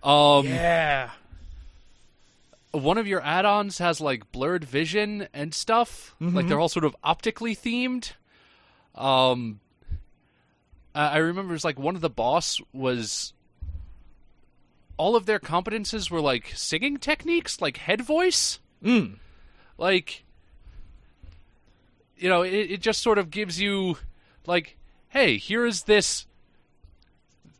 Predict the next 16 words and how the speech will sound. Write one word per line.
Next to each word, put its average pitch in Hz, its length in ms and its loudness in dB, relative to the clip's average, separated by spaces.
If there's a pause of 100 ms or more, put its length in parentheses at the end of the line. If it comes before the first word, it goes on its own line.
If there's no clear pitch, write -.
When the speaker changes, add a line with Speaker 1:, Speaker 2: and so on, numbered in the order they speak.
Speaker 1:
theme 151 540 2
related 190 380 0
to 185 80 -8
the 170 80 -4
character. 139 720 2
I 240 60 0
don't 311 100 2
know 262 120 2
if 220 60 -2
it's 214 120 -8
actually 220 280 -2
related 208 400 -2
to 165 80 -6
the 135 80 0
character, 139 560 0
but 202 280 2